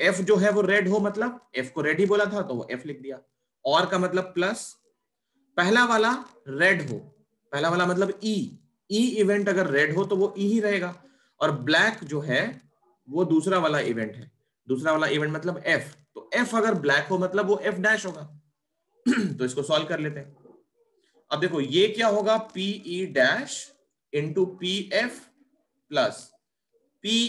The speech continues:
ई into P F dash, बस इसको solve कर लेते हैं। P E dash कितना होगा? P ई dash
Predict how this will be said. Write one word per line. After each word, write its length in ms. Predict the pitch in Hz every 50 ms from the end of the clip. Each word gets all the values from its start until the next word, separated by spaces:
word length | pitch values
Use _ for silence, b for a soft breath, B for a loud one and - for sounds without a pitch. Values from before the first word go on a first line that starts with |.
| - - 185
ई 300 | 185 185 190 196 196 - 147
into 320 | 147 139 143 143 196 214 247 302 330 - - _ _ _ _ _ -
P 120 | 131 123 113 - -
F 200 | 127 160 160 - 160
dash, 380 | 156 156 151 151 - - - - _ _ _ _ _ _ _ _ _
बस 180 | 123 123 127 127
इसको 180 | 120 123 139
solve 260 | 131 131 147 147 156 151
कर 100 | 165 156
लेते 240 | 151 151 151 147
हैं। 320 | 143 - - - - _ _ _ _ _ _ _ _ _ _ _ _ _ -
P 60 | 202 226 240 - 226 226
E 40 | 220
dash 280 | 202 220 220 220 -
कितना 260 | - 220 208 202 214
होगा? 220 | 214 208 190 185 190 180 - - - - _ _ _ _ _ _ _ _ _ _ _ 180
P 60 | 185 180
ई 120 | 185 196 190
dash 400 | 160 175 175 175 175 - -